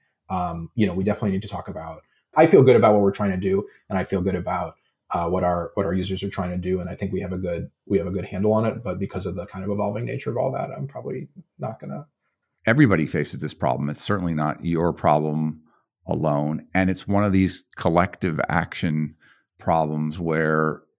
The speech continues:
Speaker 2: any one campaign might be incentivized to text their entire voter file, but it's not in the best interest of the whole movement to bother every progressive in the country with too many texts.
Speaker 1: Totally.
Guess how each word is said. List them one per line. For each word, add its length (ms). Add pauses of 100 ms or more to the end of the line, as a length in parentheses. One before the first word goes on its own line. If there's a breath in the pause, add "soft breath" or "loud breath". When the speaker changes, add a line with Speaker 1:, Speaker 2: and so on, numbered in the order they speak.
(260)
Speaker 2:
any 280
one 420
campaign 460
might 200
be 80
incentivized 960 (520)
to 540 (200)
text 360 (420)
their 180
entire 300
voter 280
file, 560 (500 soft breath)
but 340
it's 220
not 260
in 100
the 60
best 300
interest 420
of 180
the 120
whole 300
movement 560
to 340 (720 soft breath)
bother 440
every 400 (440)
progressive 480
in 120
the 60
country 460
with 220
too 140
many 200
texts. 340 (180)
Speaker 1:
Totally. 380